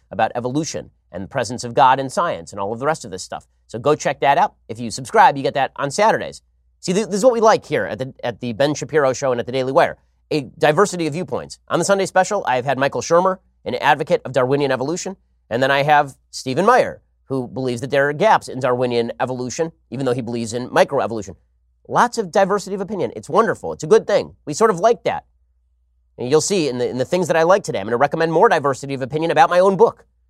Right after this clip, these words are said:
Okay, this is something that we tend to embrace. Go check it out over at daily wire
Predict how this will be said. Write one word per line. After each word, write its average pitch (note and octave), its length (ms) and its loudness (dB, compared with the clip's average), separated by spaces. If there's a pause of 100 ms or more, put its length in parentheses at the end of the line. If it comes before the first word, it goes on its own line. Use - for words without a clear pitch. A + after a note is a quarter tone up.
(520)
Okay, B2 80 -4
this D#3 80 -2
is C#3 100 -4
something G#3 320 0
that E3 140 -12
we D#3+ 180 -10 (200)
tend G3 240 -2
to F3+ 60 -2
embrace. E3 300 -4 (180)
Go F3+ 100 4
check G3 240 -2
it E3 60 0
out - 220 4 (220)
over D3+ 220 0
at A#2 140 -4
daily D3+ 260 0
wire B2 340 0